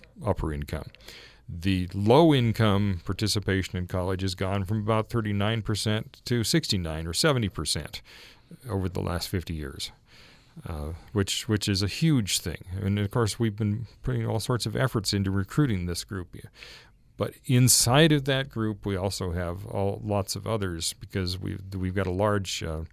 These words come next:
immigrant population, and a lot of the second, especially second generation of that population, are going to college. Uh, in the state of Utah, about thirty-five percent of the college-eligible students by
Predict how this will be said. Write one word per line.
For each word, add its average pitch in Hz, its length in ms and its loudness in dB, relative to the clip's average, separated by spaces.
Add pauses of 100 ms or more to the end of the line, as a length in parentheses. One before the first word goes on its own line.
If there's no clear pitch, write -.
(500)
immigrant 123 440 2
population, 120 760 0 (380)
and 90 440 -2
a 92 40 -2
lot 95 360 2
of 101 100 0
the 95 80 -4
second, 110 280 0
especially 110 400 0
second 139 360 2
generation 85 680 -4
of 82 100 -10
that 92 200 -6
population, 87 840 -4
are 101 100 -6
going 90 240 -4
to 92 60 -8
college. 110 440 -4 (600)
Uh, 87 340 -4
in 92 140 0
the 87 80 0
state 110 260 4
of 92 80 2
Utah, 127 540 4 (120)
about 110 420 -2
thirty-five 135 840 0
percent 110 440 0
of 95 100 -4
the - 60 -16
college-eligible 95 880 0
students 98 760 -2 (800)
by 92 460 -4